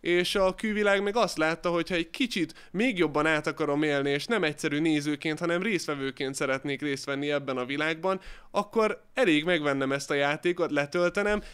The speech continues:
és a kedvenceimhez össze is hasonlíthatom magamat,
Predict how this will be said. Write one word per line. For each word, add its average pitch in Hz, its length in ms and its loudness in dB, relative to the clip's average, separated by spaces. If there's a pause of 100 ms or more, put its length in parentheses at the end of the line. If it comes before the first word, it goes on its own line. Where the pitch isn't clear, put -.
(120)
és 208 320 -4
a 208 300 2
kedvenceimhez 160 880 0
össze 208 240 -2
is 156 140 0
hasonlíthatom 127 840 -2
magamat, 123 520 -2